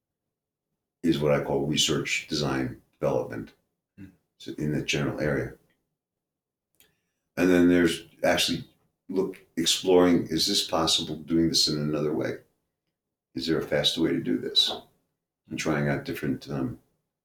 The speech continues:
Speaker 1: different ideas that would kind of possibly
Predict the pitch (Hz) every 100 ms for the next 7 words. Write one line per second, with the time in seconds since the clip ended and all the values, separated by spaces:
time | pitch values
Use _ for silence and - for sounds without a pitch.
0 | _ _ _ _ _ _ _ - - -
1 | - 80 71 65 76 71 - - - -
2 | - _ - - - - 147 - - 143